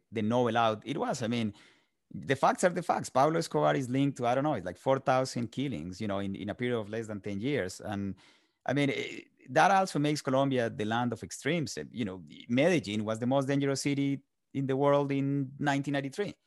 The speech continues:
Uh, uh, you know, and today is probably one of the best cities in the world. Uh, I mean, there is a lot of money. I mean, this is a socio-economical and political problem that goes beyond this podcast.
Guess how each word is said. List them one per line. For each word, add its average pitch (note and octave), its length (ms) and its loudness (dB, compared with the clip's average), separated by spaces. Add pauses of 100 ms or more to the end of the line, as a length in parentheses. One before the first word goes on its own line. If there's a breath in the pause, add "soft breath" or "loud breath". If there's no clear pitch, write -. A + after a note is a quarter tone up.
(200)
Uh, B2+ 140 0
uh, - 160 0
you C#3 140 4
know, B2 140 4
and C3 160 2
today D3 260 4
is D3 80 0
probably D3+ 220 4
one D3 140 2
of C#3+ 100 -2
the D3 60 2
best C3 340 -2
cities G#3+ 280 0
in F#2+ 80 -4
the E2 100 -6
world. - 220 -12 (520)
Uh, G#2+ 320 2 (220)
I - 60 -6
mean, D3 160 4
there C#3 80 4
is C3+ 140 0
a B2 40 4
lot D#3+ 140 6
of D3+ 80 2
money. C#3 300 4
I - 20 0
mean, B2 180 0
this D3+ 200 0
is E3 100 -4
a A#2+ 80 -2
socio-economical B2+ 1700 0
and A2+ 100 -4
political A#2 440 -2
problem B2 340 0
that G2+ 160 -4
goes B2+ 240 0
beyond D#3+ 440 4
this B2+ 140 -2
podcast. A#2+ 460 -2